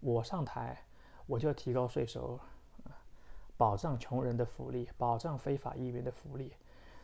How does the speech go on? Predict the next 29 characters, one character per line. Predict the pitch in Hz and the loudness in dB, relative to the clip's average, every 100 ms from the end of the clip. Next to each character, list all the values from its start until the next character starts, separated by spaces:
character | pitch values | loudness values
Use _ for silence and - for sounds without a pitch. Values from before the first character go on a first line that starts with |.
| - | -2
这 | 151 | 0
对 | 156 160 | 4 4
于 | |
那 | 151 | 4
些 | 147 | 2
好 | 143 - 151 | 0 2 0
吃 | - | 0
懒 | 160 131 120 | -2 -2 2
做 | 175 | 2
的 | 139 | 2
人 | - 123 | 0 -4
啊， | - | -4
真 | 143 | -2
是 | 143 135 | 0 2
一 | |
个 | 127 | 0
福 | - - | -2 -2
音 | 120 127 135 | 0 0 -2
啊！ | - | -2
天 | - 190 | -2 0
上 | 202 185 | 2 0
掉 | 160 190 | 0 -2
馅 | 185 - 269 190 | -2 0 2 2
饼 | 127 | 0
下 | - - | -4 -4
来， | - - - - - - - - | -4 -6 -10 -12 -14 -14 -14 0
多 | 135 | 2
好 | - | 2
呀， | - | -2